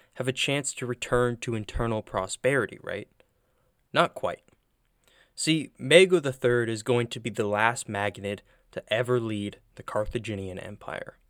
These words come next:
During the remainder of the three seventies, two catastrophes hammer the final nail of the Magonid coffin. We have yet another plague, and a series of rebellions in Libya and Sardinia.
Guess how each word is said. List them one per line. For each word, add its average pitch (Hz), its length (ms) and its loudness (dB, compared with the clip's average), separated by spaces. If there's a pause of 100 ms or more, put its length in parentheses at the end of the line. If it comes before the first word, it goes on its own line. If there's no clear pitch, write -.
(480)
During 139 240 2
the 127 100 4
remainder 143 540 2
of 135 100 -6
the 123 80 -6
three 131 360 -8
seventies, 110 680 -6 (340)
two 170 280 -2
catastrophes 117 840 0
hammer 135 440 -4
the 127 100 2
final 143 540 -2
nail 107 500 -4 (240)
of 107 120 -12
the 110 60 -4
Magonid 98 520 -8
coffin. - 480 -10 (880)
We 120 140 -4
have 104 420 -6 (220)
yet 107 300 -4
another 147 300 -2
plague, 120 540 -2 (720)
and 104 480 -6
a 113 80 -12
series 139 540 -4
of 127 120 -6
rebellions 123 640 2
in 98 280 -10
Libya 117 440 -4
and 98 280 -8
Sardinia. 98 680 -10